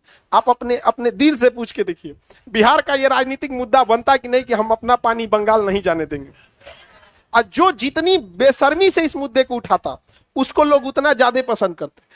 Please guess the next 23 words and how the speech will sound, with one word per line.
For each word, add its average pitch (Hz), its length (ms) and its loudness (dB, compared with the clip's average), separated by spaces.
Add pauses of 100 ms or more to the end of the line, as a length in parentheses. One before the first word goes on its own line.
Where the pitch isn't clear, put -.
(200)
नदिया 349 320 4
को 359 140 -4
आप 302 200 2
कैसे 269 260 -2
रोकेंगे? 226 380 -4
नेचुरल 262 380 0
चीज 220 240 -12
है, 185 160 -18 (280)
तब - 140 -4
तो 247 60 4
हवा 233 280 4
भी 269 120 -2
रोक 277 180 -2
देता, 254 280 -2
सब 254 160 -6
टेक्नोलॉजी 233 500 -2
आ 226 60 4
जाता, 208 240 -2
तो - 440 -8
हम 233 100 0
काहे 226 240 2
सांस 214 280 -4
छोड़ेंगे? 190 380 -6